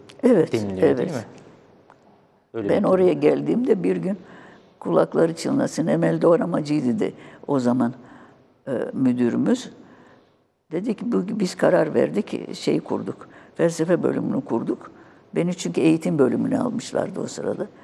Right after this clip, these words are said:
Speaker 1: E, "Ge-, gel sen program yap, ha-, hazırla." Şeyden başladık o zaman. Yüksek lisans ve doktora programından başladım. Birkaç kişi düzgün bir şekilde ge-,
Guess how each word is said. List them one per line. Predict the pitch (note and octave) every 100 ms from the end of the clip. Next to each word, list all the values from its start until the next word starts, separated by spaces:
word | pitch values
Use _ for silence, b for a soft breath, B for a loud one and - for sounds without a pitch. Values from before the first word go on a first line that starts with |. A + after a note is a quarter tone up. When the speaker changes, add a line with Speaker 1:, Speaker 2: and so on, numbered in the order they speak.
| B B B B B B _ _
Speaker 1:
E, | D#3 C3+ - - - - -
"Ge-, | A#3
gel | - G3 G3+
sen | - A3+ - - - - - -
program | - E3 D#3 C#3 -
yap, | - -
ha-, | - - -
hazırla." | - - - - B B B
Şeyden | - F#3 F3 A#3 B3
başladık | D3 - - - -
o |
zaman. | A2+ - - - B B B B B B _ _
Yüksek | F3 - E3 - F#3 G3
lisans | A3+ G3 F3 F3+ -
ve | C#3+
doktora | C#3 C#3 D3 D3
programından | - - - - - - - -
başladım. | - - - - B B B -
Birkaç | - - F#3+ -
kişi | E3 - -
düzgün | C#3 C#3+ C#3 D#3
bir | -
şekilde | - - - E3 G#3+
ge-, | - C#3